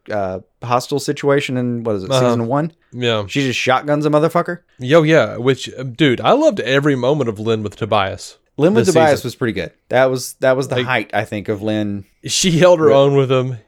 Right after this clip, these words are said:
Speaker 1: Yeah.
Speaker 2: She was actually a badass. She, like, anticipated what bullshit he was gonna, oh, it was good. And
Speaker 1: Yeah.
Speaker 2: he's,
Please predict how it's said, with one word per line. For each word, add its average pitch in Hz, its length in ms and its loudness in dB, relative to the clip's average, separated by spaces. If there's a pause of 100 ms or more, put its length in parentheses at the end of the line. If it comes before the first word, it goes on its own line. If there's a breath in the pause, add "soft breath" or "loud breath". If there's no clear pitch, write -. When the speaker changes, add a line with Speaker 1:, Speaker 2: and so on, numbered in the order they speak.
Speaker 1:
Yeah. 107 160 -2
Speaker 2:
She 117 80 -4
was 110 100 -2
actually 113 300 -2
a 104 60 -2
badass. 113 840 0
She, - 180 -4
like, 113 220 0
anticipated 113 760 -4
what 110 280 -2 (280)
bullshit 117 460 -6
he 113 140 -4
was 117 160 -4
gonna, 113 160 0 (560)
oh, 131 440 2
it 123 140 -12
was 110 160 -10
good. 110 240 -4 (140)
And 135 160 0
Speaker 1:
Yeah. 104 40 -6
Speaker 2:
he's, 147 380 -4